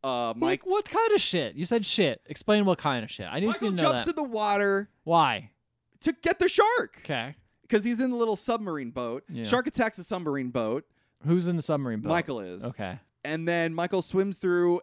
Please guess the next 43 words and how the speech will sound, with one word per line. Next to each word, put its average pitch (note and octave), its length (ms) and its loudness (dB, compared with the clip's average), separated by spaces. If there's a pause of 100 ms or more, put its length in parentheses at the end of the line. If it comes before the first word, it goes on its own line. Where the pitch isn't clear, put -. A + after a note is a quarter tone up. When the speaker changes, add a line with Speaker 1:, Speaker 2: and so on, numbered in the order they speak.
Speaker 1:
a, C#3+ 300 -2 (100)
uh, C3 400 0 (100)
a, B2+ 220 -6
a C#3+ 100 -4
sunken E3+ 460 -2
<laughs> - 20 -14
ship - 560 0 (400)
and - 280 0
then F3+ 180 6
Speaker 2:
Okay. E3+ 340 8
Speaker 1:
escapes - 420 2
the D3+ 140 -2
shark's D3 540 0
Speaker 2:
Wild. C3+ 520 6
Speaker 1:
clutches. G#2+ 380 -4
Yes. B2 460 -6 (480)
Uh, C#3 320 6 (440)
also, A4+ 220 2 (440)
the A3+ 200 4
other E4 240 0
two C#4+ 180 2
guys B3 300 2
are A3 80 0
there G#3+ 240 2
while G3 140 2
he's F#3 200 2
doing G3+ 300 -2
this, F#2 240 -8
which D3 140 -4
is D3+ 100 -6
weird E3+ 240 2
because E3 200 -2
I E3+ 40 0
thought E3+ 220 0
it E3+ 40 -4
was E3 120 -2
just E3+ 100 -6
supposed F3 260 -4
to D#3 60 -8
be D#3 100 2
a C#3 60 2
Michael C#3 600 -2
and B2 520 -6